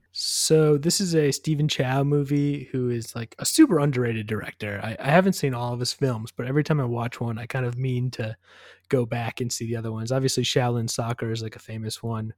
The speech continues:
From Beijing with Love is a funny, like, Bond parody. And this is, it's sort of a, this is, I don't know, I think an interesting one for discussion because it is, you know, parody in the sense that it's imitating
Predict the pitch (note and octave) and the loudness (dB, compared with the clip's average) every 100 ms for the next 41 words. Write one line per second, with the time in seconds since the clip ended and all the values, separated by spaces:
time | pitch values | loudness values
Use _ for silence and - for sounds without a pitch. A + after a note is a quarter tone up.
0 | _ E3 D#3 C3+ C3+ C3+ B2+ A#2+ A#2 A2+ | _ 4 6 4 4 2 0 -2 -4 -4
1 | A2+ A2 A#2+ - A2+ A2+ A2+ _ _ - | -4 -6 -6 -4 -4 -4 -6 _ _ -20
2 | - _ _ B2+ - - A#2+ A#2 A#2+ - | -20 _ _ -6 -4 -2 -2 -4 -6 -4
3 | A#2+ A#2 A#2 A#2 G#2+ _ _ _ _ _ | -2 0 0 -2 -4 _ _ _ _ _
4 | _ _ _ - - F3+ A3 A#3+ G#3 - | _ _ _ -20 2 4 4 2 0 -2
5 | G3 - B3 C#4+ B3 F3+ F3 C#3 E3 C#4+ | -2 2 4 4 4 6 6 6 2 2
6 | A#3+ F#3 - - D#3+ C3+ A#2+ - C#3+ F3 | 2 -2 -6 2 4 4 0 -2 2 4
7 | D#3 B2+ D#3 C#3 - C#3 C3 B2+ A2+ A2+ | 2 2 0 0 2 2 2 0 -2 -4
8 | - A2+ - A2 A2+ - A#2+ - D#3 G3+ | -6 -8 -6 -6 -6 -2 -4 -2 0 2
9 | A3+ F3+ - - _ _ _ D3+ C3 A#2 | 4 2 0 -6 _ _ _ -2 0 -2
10 | - _ _ - E3 D#3 D3 C#3+ C3 - | -6 _ _ 8 10 10 6 2 0 -2
11 | C3 - A#2 - C#3 D3 C3+ C#3 B2+ B2+ | -2 -2 -4 -2 0 0 4 6 6 4
12 | B2+ | 0